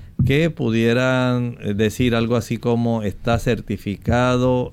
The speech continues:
eh, por una entidad independiente para garantizar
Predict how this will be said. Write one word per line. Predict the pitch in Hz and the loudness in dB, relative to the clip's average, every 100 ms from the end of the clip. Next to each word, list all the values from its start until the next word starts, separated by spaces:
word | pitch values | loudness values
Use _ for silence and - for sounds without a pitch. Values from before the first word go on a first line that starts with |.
| - | -6
eh, | 104 107 | -4 -2
por | 98 107 107 | -2 0 0
una | 113 117 | 0 0
entidad | 113 107 104 101 110 120 - | -2 -2 -2 0 2 0 -2
independiente | - 104 101 98 101 98 107 117 127 123 127 123 113 - - - - - | -4 -2 -2 -4 -4 -2 0 0 0 -2 -2 -2 -4 -12 -20 -20 -20 -8
para | 117 117 123 | -2 0 2
garantizar | 120 120 117 113 101 135 131 131 | 2 0 -2 -4 -4 -2 0 0